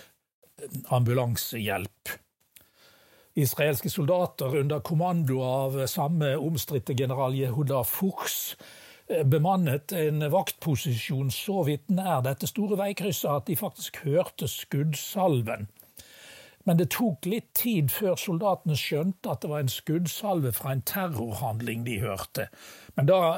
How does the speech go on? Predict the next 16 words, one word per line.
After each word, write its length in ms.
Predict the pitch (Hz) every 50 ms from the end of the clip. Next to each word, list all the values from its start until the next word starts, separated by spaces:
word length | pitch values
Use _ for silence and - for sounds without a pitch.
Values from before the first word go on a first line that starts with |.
| - 190
når 160 | 170 143 147
de 80 | 147 123
skjønte 320 | - 185 160 170 - 175
det, 220 | 143 165 180 170 -
kom 240 | 190 180 175 165 131
de 300 | 139 135 139 135 135 139
straks 380 | - - - 160 151 - - -
til 100 | 151 -
stedet, 460 | - - 156 156 156 156 165 190 214
og 100 | 185 165
da 140 | 180 165 -
kom 160 | 185 160 143
de 80 | 139 123
samtidig 540 | - 156 139 151 160 - - 151 135 139 123
med 100 | 127 127
ambulansen. 800 | 113 120 117 127 123 131 135 131 107 - - - - 104 92